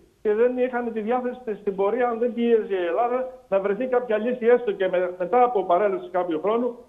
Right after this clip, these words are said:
να υπάρχει κάποιος έλεγχος στην, ε, Μεσόγειο θάλασσα για την, για τα όπλα που εισέρχονται και προς την, ε, Λιβύη. Και η-, όποτε αντιλαμβάνεστε, το πρώτο λόγο σε αυτήν την κατάσταση τον έχει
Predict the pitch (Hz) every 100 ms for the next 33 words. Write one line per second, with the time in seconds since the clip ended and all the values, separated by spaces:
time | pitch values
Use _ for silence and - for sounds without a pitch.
0 | _ 185 190 240 240 240 220 - 233 233
1 | 226 220 - - _ - 208 202 202 196
2 | 190 185 180 180 226 208 190 220 220 202
3 | 202 202 202 196 190 190 185 180 202 202
4 | 190 190 185 170 208 202 190 196 190 -
5 | - _ _ - 190 - - - 170 175
6 | 180 170 170 165 156 151 147 143 180 240
7 | 233 208 185 175 - - _ _ _ -
8 | - 202 208 202 190 180 165 170 202 233
9 | - 247 240 - _ _ _ _ _ _
10 | _ _ - 202 185 196 220 202 202 202
11 | 180 190 190 180 214 214 214 208 202 208